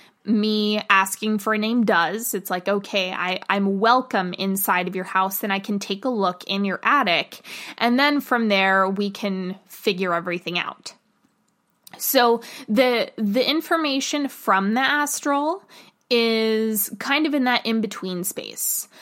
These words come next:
So e-, even though it's really high up, that's kind of the way we think about it when we're fully conscious, it's accessible to you at all times within your physical body.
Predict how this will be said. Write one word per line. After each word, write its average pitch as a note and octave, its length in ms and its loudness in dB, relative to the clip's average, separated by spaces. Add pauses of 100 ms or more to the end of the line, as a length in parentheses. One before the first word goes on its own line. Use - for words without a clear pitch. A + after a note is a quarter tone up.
(240)
So G#3+ 680 2 (120)
e-, F4 140 -8 (100)
even C4 380 2
though A3+ 360 4
it's G#3+ 220 0
really G#3 460 0
high G#3+ 440 0
up, G3+ 340 0
that's G3 200 -4
kind G3 240 -4
of F#3+ 140 -4
the G3 100 -2
way G3 220 -2
we F#3+ 160 -6
think G3 240 -6
about F#3+ 220 0
it - 80 -6
when F#3+ 200 0
we're F3+ 440 -2
fully F#3+ 460 -4
conscious, - 920 -4 (560)
it's B3 180 -2
accessible B3 840 0
to - 240 -6
you G#3+ 260 0
at G#3 180 -2
all G3 200 4
times G3+ 480 -2
within G#3+ 500 0
your A3 140 0
physical G3 520 -4
body. F3 600 -4